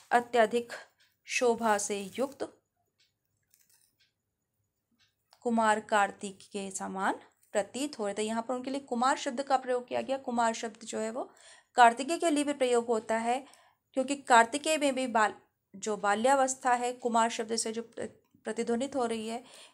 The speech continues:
यहाँ पर अज के भी अभी युवा हैं, युवावस्था में प्रवेश ही किया है, इसलिए उनको कार्तिकेय के समान बताया जा रहा है। उपमेया कांति यस सा उपमेय कांति, अर्थात जिसकी शोभा दूसरे से तुलना करने के योग्य होती है, उसको हम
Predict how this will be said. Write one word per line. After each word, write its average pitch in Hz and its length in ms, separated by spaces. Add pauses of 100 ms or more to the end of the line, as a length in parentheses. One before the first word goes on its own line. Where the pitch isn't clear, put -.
यहाँ 247 220
पर 254 140
अज - 260
के 294 160
भी 262 140
अभी 240 360 (120)
युवा 226 400
हैं, 233 400 (360)
युवावस्था 240 580
में 233 180
प्रवेश 240 440
ही 302 80
किया 226 280
है, 214 260 (360)
इसलिए 277 300
उनको 226 300
कार्तिकेय 214 600
के 208 100
समान 202 460 (320)
बताया 196 440
जा 190 200
रहा 185 140
है। 190 140 (400)
उपमेया 254 560
कांति 269 560
यस 392 300
सा 294 140
उपमेय 196 600
कांति, 185 460
अर्थात 208 260
जिसकी 220 340
शोभा 254 440 (480)
दूसरे 294 340
से 311 120
तुलना 254 400
करने 220 420
के 214 140
योग्य 202 320
होती 196 220
है, 285 60
उसको 277 240
हम 262 300